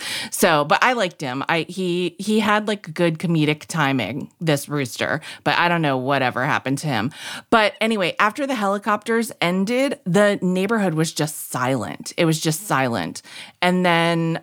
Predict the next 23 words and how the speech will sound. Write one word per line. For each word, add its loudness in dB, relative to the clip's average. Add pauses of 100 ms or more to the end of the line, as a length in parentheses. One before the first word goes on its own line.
um, 2 (720)
it, 2 (240)
it 6
was 2
just -2
a 4
moment 2
that 0
really 2
brought 0
out, 0
like, -2
the -4
personality 0
of, 0
like, -2
everyone 0
in 2
my 4
family 2
because, 2
you 0
know, 0